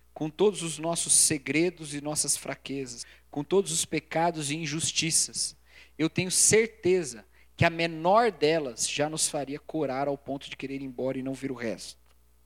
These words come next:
Mas ainda assim, se isso acontecesse, e nós considerássemos que esse grupo de pessoas é um grupo de pessoas imperfeito demais para que nós possamos caminhar juntos, a ceia do Senhor nos lembra que quem nos dá identidade é o próprio Jesus Cristo,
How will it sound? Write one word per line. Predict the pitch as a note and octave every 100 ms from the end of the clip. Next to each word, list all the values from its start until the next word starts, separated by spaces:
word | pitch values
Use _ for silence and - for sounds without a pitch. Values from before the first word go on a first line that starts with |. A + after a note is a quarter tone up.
| _ -
Mas | C3+ C3+
ainda | C#3 F#3 A3+
assim, | G#3 - C3
se | - D3+
isso | -
acontecesse, | - D3+ - C#3+ - G2+ - - - - _ _ _ _ _ _
e | B2+
nós | C#3 E3 E3
considerássemos | E3+ - E3 D#3+ D3 C#3 - B2
que | -
esse | E3 -
grupo | D#3 G#3 -
de | D#3+
pessoas | - D#3+ - D#3+ C#3
é |
um | C3+
grupo | D3+ F#3 -
de | -
pessoas | D3 - D#3+ - - - -
imperfeito | A3 - F#3+ F3 - G#3 C4 - G3+
demais | F3+ F3+ F3 E3+ C3 -
para | - C#3+
que | D3
nós | C#3+ D3
possamos | - - C3+ B2+
caminhar | - B2 A#2 A2
juntos, | - - _ _ -
a | B2+
ceia | - C#3+ D3
do | C#3
Senhor | - C3
nos | C3 B2+
lembra | B2 A#2+ G#2 A2 - _ _ _
que | -
quem | - C#3
nos | C3 B2
dá | A#2+ A#2
identidade | A2 A#2+ - A2+ A2 G#2+ - - - _ _
é | -
o | B2
próprio | - A2 A2+ A2+
Jesus | A2 G#2+ G#2+ -
Cristo, | - - - - -